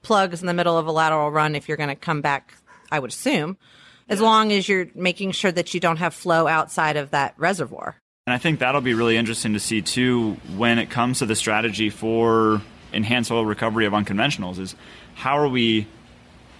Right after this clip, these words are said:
Speaker 2: manipulating or how are we constraining these wells as it stands right now? On Sarah's question, is it just vertical? Are you able to contain it just from a vertical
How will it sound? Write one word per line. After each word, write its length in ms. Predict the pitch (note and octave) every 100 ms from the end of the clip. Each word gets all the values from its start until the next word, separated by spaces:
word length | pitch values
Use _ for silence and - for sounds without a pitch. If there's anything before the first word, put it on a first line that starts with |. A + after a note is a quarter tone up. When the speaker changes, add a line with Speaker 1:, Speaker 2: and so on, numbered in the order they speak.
| - -
Speaker 2:
manipulating 680 | A2 A#2 C#3 D3 C3 A#2 A2
or 80 | G#2+
how 140 | C3+
are 100 | C#3
we 560 | B2 A#2+ A2+ A2 G#2 G2 F2+ - - - - - -
constraining 600 | - B2 - C#3+ C#3+ C3+
these 180 | A#2 G#2
wells 380 | F#2+ A2 A#2+ A2+
as 160 | A2 G#2
it 80 |
stands 300 | - A#2 A#2+
right 160 | A2 G#2
now? 380 | G2 G#2+ D3 F3+ -
On 180 | A2 A2
Sarah's 300 | B2 A#2 G#2
question, 360 | A#2+ A2+ A2+
is 160 | G#2+ G2
it 120 | F#2+
just 220 | G#2 G2+ -
vertical? 400 | G2+ C3 F#3+ G#3
Are 80 | D3
you 180 | A2+ A2+
able 180 | A2+ A2
to 60 |
contain 340 | - G#2 B2 C3+
it 100 | A#2+ -
just 160 | - A#2
from 140 | A#2+
a 20 | A2+
vertical 580 | G#2+ A#2+ B2+ B2 A#2